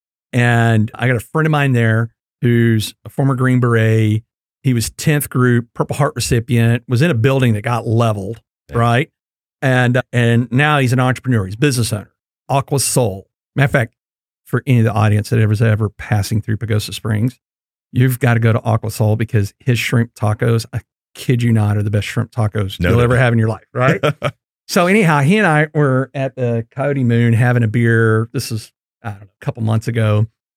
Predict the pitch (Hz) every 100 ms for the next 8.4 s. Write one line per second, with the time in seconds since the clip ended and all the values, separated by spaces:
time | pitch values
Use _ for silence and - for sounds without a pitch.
0 | _ _ - 123 117 117 110 - 135 131
1 | 123 110 - 127 113 110 135 - 131 -
2 | 117 113 110 101 _ - - 135 123 135
3 | 117 113 110 110 _ _ - 120 - -
4 | 156 139 123 120 117 113 120 117 113 123
5 | 117 - 117 110 117 110 107 110 _ _
6 | _ _ - - 233 - _ - 151 196
7 | 240 - 185 190 160 135 117 117 95 98
8 | 113 127 - 82